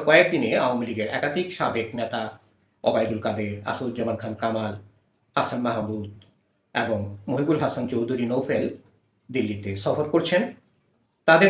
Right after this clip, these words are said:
কয়েকজনের এই সংবাদ সম্মেলনে অংশ নেওয়ার কথা ছিল। সংবাদ সম্মেলনের আয়োজক মোহাম্মদ আলী সিদ্দিকী বলেন, এই গভীর শোকাবহ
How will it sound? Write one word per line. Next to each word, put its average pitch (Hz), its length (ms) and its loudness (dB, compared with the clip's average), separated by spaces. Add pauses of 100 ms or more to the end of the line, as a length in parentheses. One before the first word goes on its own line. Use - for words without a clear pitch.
কয়েকজনের 175 480 8 (120)
এই 131 80 -2 (100)
সংবাদ 123 300 -4
সম্মেলনে 110 380 -6 (520)
অংশ 123 180 2 (100)
নেওয়ার 104 260 -4
কথা 139 240 0
ছিল। 170 140 -2 (920)
সংবাদ 180 320 6
সম্মেলনের 208 460 6
আয়োজক 143 360 4 (500)
মোহাম্মদ 160 380 6
আলী 147 180 4
সিদ্দিকী 131 400 -4
বলেন, 147 200 2 (800)
এই 180 120 8 (140)
গভীর 170 380 8
শোকাবহ 147 480 4